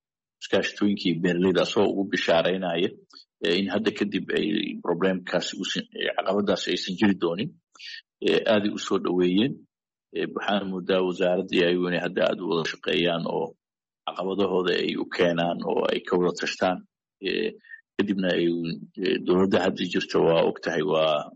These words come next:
nidaam oo capitalista, ee, raasumaal,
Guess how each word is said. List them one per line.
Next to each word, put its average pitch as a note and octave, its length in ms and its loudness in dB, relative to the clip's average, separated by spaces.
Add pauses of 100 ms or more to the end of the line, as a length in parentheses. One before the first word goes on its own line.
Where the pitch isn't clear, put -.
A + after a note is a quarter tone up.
(140)
nidaam F#2 460 2
oo D#2 520 0
capitalista, G2 800 -2 (540)
ee, D#2 100 -6
raasumaal, F2+ 540 0